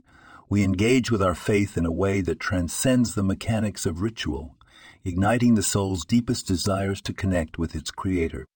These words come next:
In our daily lives, we face various situations that can dampen our spirits.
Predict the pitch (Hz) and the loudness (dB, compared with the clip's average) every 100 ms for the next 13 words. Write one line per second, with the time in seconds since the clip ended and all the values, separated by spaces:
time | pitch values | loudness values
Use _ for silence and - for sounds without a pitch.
0 | _ _ _ 110 131 131 139 160 147 104 | _ _ _ 4 4 4 2 2 4 2
1 | 78 73 73 - - _ _ _ _ - | 2 -4 -8 -12 -14 _ _ _ _ -10
2 | - 110 107 139 151 - 104 120 123 - | 2 2 2 0 0 0 0 2 2 2
3 | 110 - 95 92 87 - 80 80 85 - | -4 0 0 2 0 -4 -4 -4 -6 -2
4 | 85 85 85 85 92 92 95 - 90 80 | 0 2 0 0 0 0 -2 -2 -2 -2
5 | - - - | -8 -18 -20